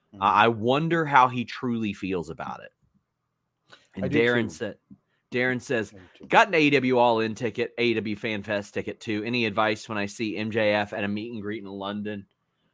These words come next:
Speaker 2: Tell him you know me." That will conjure up a, an interesting response.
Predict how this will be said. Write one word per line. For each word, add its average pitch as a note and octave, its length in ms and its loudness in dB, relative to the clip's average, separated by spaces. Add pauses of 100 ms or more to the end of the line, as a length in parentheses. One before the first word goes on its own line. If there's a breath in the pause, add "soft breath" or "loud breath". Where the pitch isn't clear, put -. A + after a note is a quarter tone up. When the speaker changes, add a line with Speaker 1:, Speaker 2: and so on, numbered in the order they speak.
(140)
Speaker 2:
Tell D#3+ 320 2
him F#3+ 160 -2
you D3+ 120 0
know B2+ 320 2
me." F2+ 320 -6 (180)
That G#2+ 160 -4
will A2 100 -6
conjure G2 440 0
up F2+ 160 -2
a, F2 240 0
an F2 100 -4
interesting F2 420 -10
response. E2 600 -10